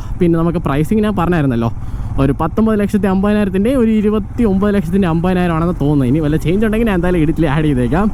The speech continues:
പിന്നെ അടുത്തതായിട്ട് എനിക്ക് ഇൻട്രസ്റ്റിംഗ് ആയിട്ട് തോന്നിയത് മഹീന്ദ്രയുടെ തന്നെ അടുത്തൊരു ഇ വി, ലൈക്ക്, ലോഞ്ച് ആണ് വന്നേക്കുന്നത്. നമ്മുടെ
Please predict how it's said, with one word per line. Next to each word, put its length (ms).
പിന്നെ 140
അടുത്തതായിട്ട് 500
എനിക്ക് 220
ഇൻട്രസ്റ്റിംഗ് 360
ആയിട്ട് 240
തോന്നിയത് 380
മഹീന്ദ്രയുടെ 540
തന്നെ 160
അടുത്തൊരു 320
ഇ 80
വി, 100
ലൈക്ക്, 240
ലോഞ്ച് 300
ആണ് 140
വന്നേക്കുന്നത്. 460
നമ്മുടെ 200